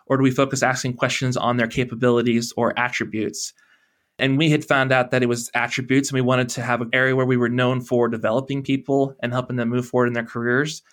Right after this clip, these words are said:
which we are. And so we, we knew that it was way more important for the attribute part.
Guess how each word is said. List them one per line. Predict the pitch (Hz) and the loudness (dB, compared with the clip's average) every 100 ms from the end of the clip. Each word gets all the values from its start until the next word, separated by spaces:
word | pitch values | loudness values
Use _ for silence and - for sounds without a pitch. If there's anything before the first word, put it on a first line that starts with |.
| _ _ - | _ _ -6
which | 127 | -2
we | 127 | 2
are. | 113 110 135 156 - _ _ _ _ _ _ | 2 4 2 -2 -20 _ _ _ _ _ _
And | 135 | -4
so | 131 | 0
we, | 151 156 | 0 2
we | 156 | 2
knew | 156 165 | 2 2
that | 156 | 2
it | 139 | 2
was | 131 | 0
way | 139 | 0
more | 151 151 | 0 0
important | 143 135 135 131 | 0 -2 -2 -2
for | 131 | -4
the | - | -2
attribute | 107 113 123 117 - | -2 -2 -6 -6 -4
part. | - 104 - | -4 -4 -10